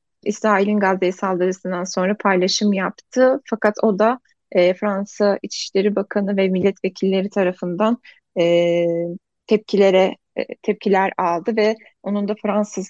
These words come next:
vatandaşlığından çıkarılması yönünde çağrılarda bulundu. Hatta kendisinin, e, Ballon d'Or ödülü var.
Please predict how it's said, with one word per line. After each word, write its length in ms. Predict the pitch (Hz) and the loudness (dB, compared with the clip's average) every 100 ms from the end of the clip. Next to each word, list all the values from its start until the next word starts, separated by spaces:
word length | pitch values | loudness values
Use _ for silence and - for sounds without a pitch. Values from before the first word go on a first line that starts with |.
| - | -6
vatandaşlığından 880 | 185 196 185 - - 185 180 196 220 | -4 -2 -2 0 0 0 0 2 0
çıkarılması 640 | - - 185 190 190 - | -2 0 0 0 -4 0
yönünde 380 | 180 170 175 226 | 0 0 0 0
çağrılarda 720 | - 190 180 170 165 185 180 | 0 -2 0 0 0 -2 -4
bulundu. 480 | 160 160 160 220 233 | -4 -4 -4 -2 -2
Hatta 340 | 214 - 190 | -2 0 0
kendisinin, 680 | 185 196 196 185 - 185 185 - - _ - | 0 -2 -2 -4 -4 -4 -4 -8 -20 _ 2
e, 240 | 175 170 | 4 4
Ballon 300 | 185 185 180 | 4 4 4
d'Or 120 | 175 - | 2 4
ödülü 360 | 180 170 175 170 | 2 4 2 4
var. 220 | 175 196 | 2 0